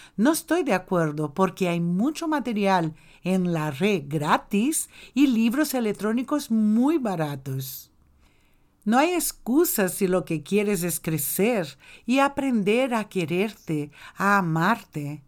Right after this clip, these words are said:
Si necesitas que te acompañe una profesional como yo, habrá que priorizar las necesidades y quizás dejar por un tiempo otros consumos, otros gastos. Yo siempre invertí en mi bienestar emocional,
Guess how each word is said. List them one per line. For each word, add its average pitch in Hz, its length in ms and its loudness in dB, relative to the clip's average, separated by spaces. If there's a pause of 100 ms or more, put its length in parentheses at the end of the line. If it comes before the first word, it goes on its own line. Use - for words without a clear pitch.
(420)
Si - 180 0
necesitas 196 640 0
que 294 120 -2
te 269 100 -4
acompañe 226 680 0
una 226 320 0
profesional 202 680 -2
como 151 300 -2
yo, 226 440 -2 (300)
habrá 262 440 4
que 294 120 -2
priorizar 202 760 0
las 196 180 -4
necesidades 240 880 -2 (280)
y 359 120 -4
quizás 254 640 0
dejar 208 500 0
por 202 160 0
un 330 160 -2
tiempo 247 720 0 (320)
otros 240 460 4
consumos, 262 960 0
otros 220 420 -2
gastos. 170 840 0 (400)
Yo 294 140 2
siempre 302 440 -2
invertí 208 600 0
en 202 120 2
mi 196 100 2
bienestar 175 600 -2
emocional, 156 720 -4